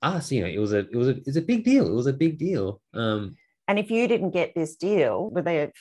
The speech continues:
Speaker 2: fairly negative consequences for the company?
Speaker 1: Uh, negative in that they wouldn't have received the, the, the money, which, w-, you know, pretty important. And then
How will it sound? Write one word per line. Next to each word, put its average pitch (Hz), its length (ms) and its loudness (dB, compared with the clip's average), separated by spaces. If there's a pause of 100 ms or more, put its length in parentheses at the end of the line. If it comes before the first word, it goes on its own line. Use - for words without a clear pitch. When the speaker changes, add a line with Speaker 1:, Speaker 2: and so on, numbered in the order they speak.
(120)
Speaker 2:
fairly 175 240 2
negative 151 380 -2
consequences 160 720 -4
for - 120 -18
the - 60 -6
company? 196 520 -4 (720)
Speaker 1:
Uh, 220 160 4
negative 220 400 6
in 180 100 6
that 139 240 6
they 131 120 4
wouldn't 139 200 4
have 127 100 2
received 107 680 2 (100)
the, 101 420 4 (120)
the, 107 160 2
the 90 200 -4
money, 95 360 0
which, 104 240 -2
w-, 101 160 -8
you 95 400 -2
know, 90 80 -4
pretty 98 200 -8
important. 92 480 -4
And 110 220 0
then 104 340 -2